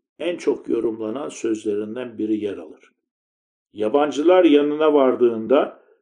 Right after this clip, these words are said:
onu ocağın başında ısınırken görünce dururlar. Herakleitos onları,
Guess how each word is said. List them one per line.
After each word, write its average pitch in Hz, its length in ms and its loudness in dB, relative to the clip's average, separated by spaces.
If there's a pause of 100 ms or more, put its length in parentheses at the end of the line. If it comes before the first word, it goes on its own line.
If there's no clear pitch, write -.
(220)
onu 165 260 2
ocağın 135 540 2
başında 127 600 -2
ısınırken 131 720 -6
görünce 123 760 -2
dururlar. 120 640 2 (920)
Herakleitos 139 920 2
onları, 131 720 2